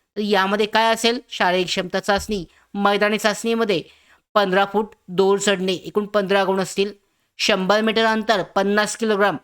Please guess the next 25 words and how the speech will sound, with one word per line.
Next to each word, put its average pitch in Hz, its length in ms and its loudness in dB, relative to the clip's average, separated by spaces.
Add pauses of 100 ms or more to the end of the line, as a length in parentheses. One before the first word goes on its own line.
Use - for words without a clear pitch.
मानवी 190 360 2
प्रतिकृती 196 640 -4
खांद्यावर 190 540 -2
घेऊन 202 220 -2
धावणे, 185 400 0 (360)
एकूण 202 240 -2
पंधरा 202 380 0
गुण, 180 240 -2 (560)
शिडी 214 300 0
चढणे 233 320 2
आणि 233 160 2
उतरणे 214 420 0
पंधरा 196 460 0
गुण, 202 180 -2 (600)
त्याचबरोबर 208 480 0
उंची 214 400 -2
अधिक 240 260 0
असल्यास 214 500 -2
पाच 190 280 0
गुण 196 120 0
असतील, 196 300 -2
असे 196 180 -4
एकूण 214 180 -2
पन्नास 202 540 -2
गुण 185 160 -2